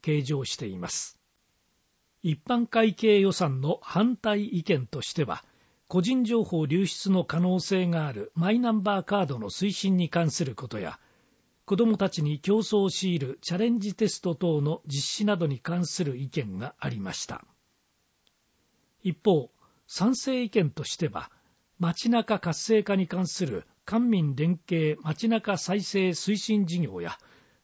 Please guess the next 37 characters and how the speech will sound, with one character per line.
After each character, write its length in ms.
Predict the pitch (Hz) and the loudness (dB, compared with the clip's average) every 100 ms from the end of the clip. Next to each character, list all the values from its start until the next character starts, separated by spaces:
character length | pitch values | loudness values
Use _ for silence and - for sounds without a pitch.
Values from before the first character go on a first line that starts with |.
| - | -2
脱 340 | 220 220 - | 0 0 -4
炭 200 | - 185 | 0 0
素 180 | 180 196 | 2 0
社 160 | - 185 | 0 0
会 240 | 160 131 | -2 -4
を 80 | 113 | -6
実 320 | 120 135 180 | -8 -4 0
現 180 | 175 156 | 0 0
す 100 | 170 | -2
る 120 | 165 | -2
た 120 | 170 | 0
め 100 | 160 | 2
の 220 | 160 160 - - _ | 2 0 -4 -20 _
再 300 | - 170 240 | -2 2 2
生 380 | 226 - 208 196 | 0 0 0 0
可 160 | - 180 | 0 2
能 260 | 190 190 180 | 4 2 2
エ 100 | 190 | 2
ネ 120 | 196 | 2
ル 80 | 185 | 2
ギ 240 | 147 127 | -2 -4
ー 100 | 139 | 0
導 200 | 180 185 | 2 4
入 100 | 180 | 2
に 100 | 175 | 2
関 200 | 180 180 | 0 -2
す 160 | 160 170 | -2 -4
る 160 | 107 - _ _ - | -6 -10 _ _ -4
脱 360 | 202 233 - - | -2 -2 -4 -2
炭 220 | 180 185 | 0 0
素 160 | - | -2
社 180 | 170 185 | -2 -4
会 200 | - 123 | -4 -8
推 300 | 98 - 185 | -8 -4 -2
進 280 | - 170 151 | -2 0 0
事 140 | 123 | -2
業 260 | 127 90 | -4 -4